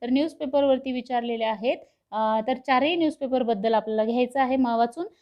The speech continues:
आणि याच्यामध्ये स्पेशली विचारलं आहे की ॲनी बेझंट यांनी होम रूल लीगचे चळवळीचे विचार मांडले,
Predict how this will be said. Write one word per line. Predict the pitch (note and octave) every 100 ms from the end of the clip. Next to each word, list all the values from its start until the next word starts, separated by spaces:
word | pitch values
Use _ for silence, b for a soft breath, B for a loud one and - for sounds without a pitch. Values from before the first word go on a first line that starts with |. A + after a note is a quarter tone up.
| _
आणि | - B3 C4
याच्यामध्ये | C4 C#4+ C#4+ D#4 D#4
स्पेशली | C#4+ C4+ C#4
विचारलं | C4+ C4+ C4 C4
आहे |
की | D4
ॲनी | C4+ C4+
बेझंट | C4 C4 C4 C4
यांनी | B3+ D#4+
होम | C4+ B3+ C4
रूल | C#4+
लीगचे | C#4 C4+ C4+ C4
चळवळीचे | B3+ B3+ C4 C4
विचार | B3 B3+ B3
मांडले, | A#3 A3+ A#3+